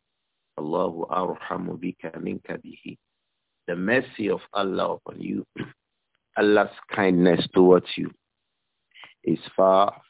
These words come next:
far absolutely bigger than your mercy towards this boy. وَهُوَ أَرْحَمُ الرَّاحِمِينَ. And Allah is the most absolutely merciful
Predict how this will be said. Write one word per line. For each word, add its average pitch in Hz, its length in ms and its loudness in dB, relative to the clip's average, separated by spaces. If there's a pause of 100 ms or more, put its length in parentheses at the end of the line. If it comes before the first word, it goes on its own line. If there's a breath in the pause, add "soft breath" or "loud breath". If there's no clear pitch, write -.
(100)
far 85 300 2 (120)
absolutely 90 920 -4 (240)
bigger 85 440 -4 (800)
than 78 380 -4 (200)
your 73 300 -4
mercy 80 560 -8 (100)
towards 76 340 -4 (300)
this 76 140 -6 (160)
boy. 101 380 -6 (640)
وَهُوَ 85 480 -2
أَرْحَمُ 76 580 -6
الرَّاحِمِينَ. 78 640 -6 (1040)
And 76 200 -2
Allah 87 420 2
is 73 160 -4
the 71 100 -2
most 76 300 -2 (220)
absolutely 82 880 -4
merciful 76 580 -6